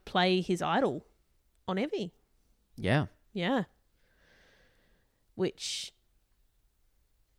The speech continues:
Speaker 1: probably isn't a bad move on his behalf at this point 'cause of all the Yase people,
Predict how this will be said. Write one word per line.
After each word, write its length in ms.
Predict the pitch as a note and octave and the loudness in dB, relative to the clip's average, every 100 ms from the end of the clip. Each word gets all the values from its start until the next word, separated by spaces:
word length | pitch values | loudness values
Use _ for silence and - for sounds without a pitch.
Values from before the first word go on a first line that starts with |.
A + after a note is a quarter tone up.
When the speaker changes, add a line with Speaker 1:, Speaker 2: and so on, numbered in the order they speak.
| _ _ - | _ _ -18
Speaker 1:
probably 920 | - - A3 A#3+ B3+ D#4+ D#4 D#4 D#4 D#4 | -16 -6 -2 0 0 -2 0 0 2 0
isn't 260 | D4+ D#4+ | -2 -2
a 80 | D#4 | -4
bad 540 | C4+ - B3+ D4 D#4+ | -4 -4 -2 0 0
move 360 | D4 C#4+ D#4 D4+ | 0 0 0 -2
on 120 | D4+ | -2
his 200 | D4 D#4 | -2 -2
behalf 360 | - D4 D4+ D4 | 0 0 0 -2
at 100 | C4+ | -4
this 160 | D4+ | -4
point 320 | - D4+ C#4+ - | -4 -4 -4 -2
'cause 200 | B3+ A#3+ | 0 0
of 100 | A3+ | 0
all 300 | - A#3+ B3 | 2 4 4
the 100 | A#3 | 2
Yase 440 | A3 G#3 - G#3+ G3+ | 2 0 0 -2 -2
people, 640 | - G3 G3+ F#3+ F#3 F3+ | -2 -2 2 2 2 0